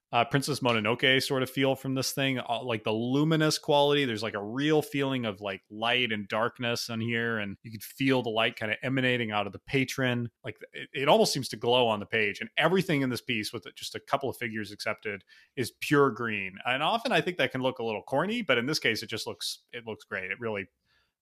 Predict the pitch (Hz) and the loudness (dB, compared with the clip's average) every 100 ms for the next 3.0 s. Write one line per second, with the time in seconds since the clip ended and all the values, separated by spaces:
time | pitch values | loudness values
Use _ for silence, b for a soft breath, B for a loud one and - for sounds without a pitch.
0 | - 101 95 95 - - 170 202 170 143 | -10 -8 -8 -12 -10 -6 -2 -2 -2 -6
1 | 127 131 156 151 143 - 147 127 127 - | -4 -2 2 2 2 -4 2 2 2 -2
2 | 98 95 101 107 - 117 92 - - 107 | -4 -4 -4 -4 -2 -6 -6 -10 -4 -4